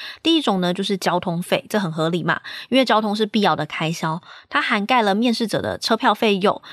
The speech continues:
你可以请面试者提供单据来核销。此外呢，也可以提供呢免费的停车场，或是呢替他们支付停车费。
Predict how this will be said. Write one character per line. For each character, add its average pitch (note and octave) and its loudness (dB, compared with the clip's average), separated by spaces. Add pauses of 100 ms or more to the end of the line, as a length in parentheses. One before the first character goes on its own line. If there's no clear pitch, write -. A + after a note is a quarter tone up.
(120)
你 G3+ -2
可 B3+ 4
以 B3+ 6
请 F3+ -4
面 A3 2
试 G#3+ -2
者 E3 0
提 F3+ -6
供 F#3+ 0
单 F#3 0
据 G3 0
来 D3+ 2
核 D#3 -4
销。 D#3 -2 (240)
此 - 0
外 D#4+ 4
呢， C4+ 2
也 G3+ 4
可 G3 -4
以 G#3 2
提 F#3 -4
供 G3+ 2
呢 G3+ 2
免 F3 2
费 B3+ 0
的 A#3 2
停 F3 -4
车 F#3 0
场， - -4 (260)
或 D4 2
是 D4 -2
呢 G#3+ 4
替 A#3 -2
他 G3+ 0
们 F#3 -4
支 F#3+ -2
付 G3 -2
停 - -8
车 - -4
费。 - -4